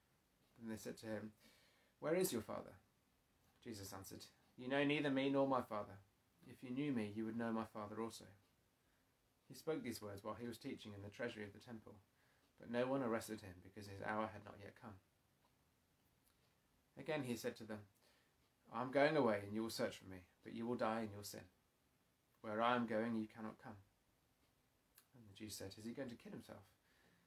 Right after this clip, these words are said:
Is that what he means by saying, 'Where I am going, you cannot come'?" He said to them, "You are from below, I am from above.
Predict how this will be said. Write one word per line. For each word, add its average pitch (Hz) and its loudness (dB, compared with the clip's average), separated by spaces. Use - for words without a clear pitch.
Is - -10
that 180 0
what 160 4
he 160 2
means 143 2
by 104 -4
saying, 101 0
'Where 110 0
I 120 4
am 123 2
going, 120 4
you 120 2
cannot 135 -6
come'?" 127 -12
He 127 -16
said - -10
to 120 -12
them, 117 -6
"You 139 0
are 170 0
from 110 -4
below, 117 4
I 113 0
am 123 0
from 123 -6
above. 110 -6